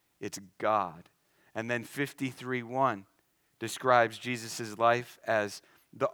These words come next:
arm of the Lord being revealed. Anytime we see the arm of the Lord being used in Scripture, we, we know that it's symbolizing God's power. And we know,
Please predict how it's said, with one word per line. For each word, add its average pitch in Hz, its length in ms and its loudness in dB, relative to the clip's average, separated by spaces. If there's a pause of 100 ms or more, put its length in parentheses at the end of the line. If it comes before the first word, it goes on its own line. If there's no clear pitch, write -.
arm 123 460 4
of 113 160 -8
the 120 80 -4
Lord 113 600 0
being 107 320 -8
revealed. 104 720 -10 (480)
Anytime 135 480 2
we 131 120 -4
see 135 180 -2
the 120 160 2
arm 131 400 2
of 127 100 -4
the 120 80 -10
Lord 123 400 -2
being 120 320 -6
used 117 540 -10 (320)
in 123 120 -6
Scripture, 135 600 -2
we, 120 180 -4 (260)
we 120 120 -6
know 120 160 -2
that 113 140 0
it's 110 140 -4
symbolizing 120 800 4
God's 117 400 6
power. 123 680 0 (1080)
And 123 200 -2
we 143 240 6
know, 107 420 0